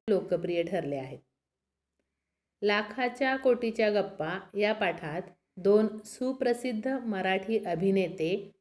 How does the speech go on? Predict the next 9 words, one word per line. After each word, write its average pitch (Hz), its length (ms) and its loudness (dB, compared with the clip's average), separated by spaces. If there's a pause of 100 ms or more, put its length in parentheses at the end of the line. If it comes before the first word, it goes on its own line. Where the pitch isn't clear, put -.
(480)
रेल्वेच्या 233 640 8
इंजिनमध्ये 214 880 4
बिघाड 190 540 4
झाल्यामुळे 190 840 0 (360)
रेल्वे 202 440 8
स्टेशनवर 202 600 2 (120)
थांबतात. 180 500 -2 (760)
त्यानंतर 247 600 2
त्यांच्यात 185 640 2